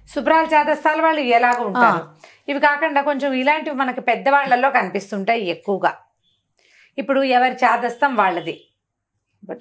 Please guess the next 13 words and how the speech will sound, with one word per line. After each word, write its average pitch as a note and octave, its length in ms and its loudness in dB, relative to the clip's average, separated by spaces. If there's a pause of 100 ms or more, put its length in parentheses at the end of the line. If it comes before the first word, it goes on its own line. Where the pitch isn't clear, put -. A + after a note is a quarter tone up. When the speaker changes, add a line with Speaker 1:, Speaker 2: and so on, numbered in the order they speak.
Speaker 1:
మన F#3+ 180 -4
ప్రపంచంలో B3 600 0
ఏంటంటే G#3+ 400 -2
Speaker 2:
సామెత A#3+ 300 2
కూడా B3 240 2
ఉంది A3 160 0
కదా. A3+ 100 0
Speaker 1:
అంతే, C4+ 220 0
ఎవరి A3 220 2
చాదస్తం C#4 480 0
వాడిది. F3+ 460 -2 (380)
ఈ D4 100 -2
చాదస్తంతో D4 800 0